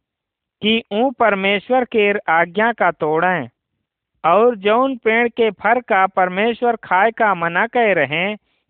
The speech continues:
ई ओखा खाए लीनहिन। ई परमेश्वर के विरोध में पाप कीनहिन, और जौन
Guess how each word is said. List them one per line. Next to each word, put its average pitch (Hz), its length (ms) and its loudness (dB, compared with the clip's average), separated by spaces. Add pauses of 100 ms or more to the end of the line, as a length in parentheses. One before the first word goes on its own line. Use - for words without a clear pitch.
(160)
ई 233 360 -4
ओखा 185 380 0
खाए 165 380 0
लीनहिन। 143 640 -6 (720)
ई 208 180 0
परमेश्वर 214 680 0
के 220 240 0
विरोध 202 400 0
में 208 240 0
पाप 190 340 0
कीनहिन, 214 540 -4 (460)
और 190 240 2
जौन 226 480 0